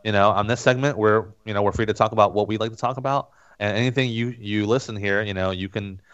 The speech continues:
use as you wish or decide not to, um, you know, to use it and go with the status quo, you know. But, um,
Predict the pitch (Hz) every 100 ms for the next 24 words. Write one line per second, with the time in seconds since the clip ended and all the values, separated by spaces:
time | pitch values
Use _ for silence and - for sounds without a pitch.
0 | _ - 107 117 120 113 135 101 110 -
1 | 92 98 98 92 95 - 95 92 92 98
2 | - 101 95 95 95 92 92 _ _ _
3 | 95 90 87 95 104 113 98 87 92 98
4 | 95 - 98 98 - 107 - _ _ _
5 | _ - 92 87 87 90 85 _ _ _
6 | - 95 87 87